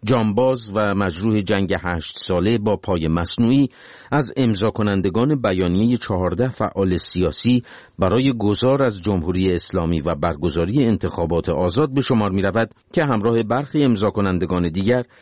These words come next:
به حبس طویل المدت محکوم شده است، بیست و شش سال، که یازده سالش قابل اجرا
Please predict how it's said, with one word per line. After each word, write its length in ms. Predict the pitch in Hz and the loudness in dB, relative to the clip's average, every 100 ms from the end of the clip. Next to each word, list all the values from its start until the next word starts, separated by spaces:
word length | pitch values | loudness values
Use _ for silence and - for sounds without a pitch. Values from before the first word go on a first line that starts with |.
| - | -4
به 120 | 101 | -2
حبس 360 | 98 95 - 101 - | -2 -4 -2 -2 -2
طویل 380 | 95 87 92 85 | -4 -2 0 2
المدت 500 | 76 78 71 120 131 | 2 0 0 0 0
محکوم 340 | 110 113 - 92 | 0 0 0 -2
شده 240 | 87 76 | -2 -2
است، 320 | 64 - - - - - - | -4 -6 -12 -16 -20 -10 -2
بیست 340 | 110 - - | 0 0 -2
و 60 | 78 | -4
شش 300 | - 147 139 | 0 0 0
سال، 360 | - 113 104 - _ _ _ | 0 0 0 -4 _ _ _
که 100 | - | -4
یازده 640 | 80 67 92 87 78 127 127 | -4 0 0 0 -2 -2 -2
سالش 500 | - 90 82 80 - - | -2 0 0 -4 -10 -4
قابل 320 | 98 92 95 | 0 0 0
اجرا 520 | 101 101 82 82 65 | 0 0 0 -2 -4